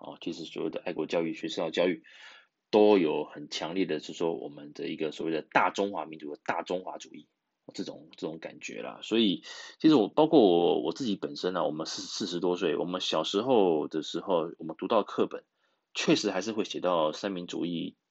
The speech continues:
统一中国嘛，啊，解救大陆苦难同胞啊之类的。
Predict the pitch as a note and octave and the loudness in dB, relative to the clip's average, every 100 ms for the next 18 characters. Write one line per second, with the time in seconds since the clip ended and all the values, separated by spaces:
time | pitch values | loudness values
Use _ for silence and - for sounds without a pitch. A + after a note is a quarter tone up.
0 | _ - D2+ D#2+ D#2 D#2 - A1+ - - | _ -12 -10 -4 -4 -6 -12 -12 -14 -16
1 | - - D3 - E3 - D#3 - - F2+ | -20 -18 -16 -12 -14 -10 -6 -4 0 2
2 | F2+ D#2+ - D#2 E2+ E2 D2+ D#2+ E2 - | 2 -2 -6 -8 -8 -8 -6 -4 -4 -6
3 | _ - - - _ _ - - - - | _ -20 -20 -20 _ _ -14 -12 -10 -10
4 | - D#2 D2+ | -6 -6 -6